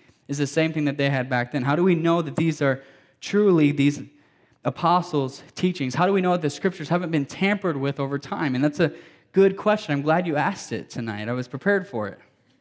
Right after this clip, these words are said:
Or maybe you asked, "Why didn't we include the other books?" 'Cause there's this crazy book called the Gospel of Thomas out there. You hear about that? Maybe, like, two of you did. But there's other scripture, or, or not scriptures, but books that were written around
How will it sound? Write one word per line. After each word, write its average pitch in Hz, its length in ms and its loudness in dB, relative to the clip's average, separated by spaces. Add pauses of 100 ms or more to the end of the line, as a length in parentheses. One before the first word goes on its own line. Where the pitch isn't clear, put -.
(560)
Or 214 180 2
maybe 208 240 4
you 160 140 4
asked, 170 240 0
"Why 175 140 4
didn't 208 200 -2
we 208 140 -2
include 202 400 -4
the 180 100 -2
other 208 220 2
books?" 131 340 -8
'Cause 135 140 -6
there's 139 260 0 (300)
this 135 240 0
crazy 156 400 2
book 143 280 0
called 123 220 -2
the 117 60 -10
Gospel 120 420 -2
of 107 80 -8
Thomas 131 480 -4
out 139 180 -2
there. 165 120 -2
You 143 100 -2
hear 127 120 -6
about 120 240 -6
that? 151 400 -4 (360)
Maybe, 127 260 0
like, 123 200 0
two 135 200 -2
of 131 80 -2
you 135 80 -2
did. 156 320 -2 (300)
But 127 120 -8
there's 131 180 -2
other 185 200 0
scripture, 180 640 0
or, 123 240 -4 (320)
or 123 60 -8
not 131 160 -4
scriptures, 131 320 -6
but 127 220 -6
books 185 240 -2
that 131 280 -2 (460)
were 139 180 2
written 165 260 2
around 156 460 2